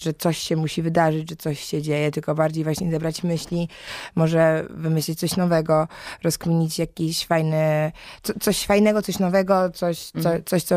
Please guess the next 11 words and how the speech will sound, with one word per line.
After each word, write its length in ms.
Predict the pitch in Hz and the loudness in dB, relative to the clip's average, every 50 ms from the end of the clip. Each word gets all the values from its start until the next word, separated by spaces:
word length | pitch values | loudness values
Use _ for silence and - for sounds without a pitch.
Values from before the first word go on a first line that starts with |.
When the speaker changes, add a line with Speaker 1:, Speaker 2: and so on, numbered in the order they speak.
| 175 170 | 4 4
Speaker 1:
mnie 180 | 170 180 175 170 | 4 2 2 2
znowu 480 | 170 175 175 170 175 170 165 170 - 165 | 2 0 0 0 2 0 0 0 0 -2
zaciekawi, 680 | 160 175 170 165 - 170 165 - 165 160 160 165 160 160 | 0 0 0 0 0 -4 -2 0 0 0 0 -2 -4 -4
jeżeli 240 | 160 156 160 165 | -4 -4 -4 -6
chodzi 280 | 156 - 165 160 165 - | -6 -4 -6 -6 -4 -4
o 100 | 156 156 | -2 -2
rok 140 | 160 160 165 | 0 -2 -2
dwa 140 | 165 165 165 | 0 -2 -2
tysiące 320 | - - - 165 - 175 | -2 -2 -2 -2 -2 -2
dwudziesty 360 | 160 160 160 165 156 - - | -2 0 0 0 -2 -2 -4
trzeci. 420 | 156 - - 139 127 - 170 185 | -4 -2 -2 -2 0 0 -2 -2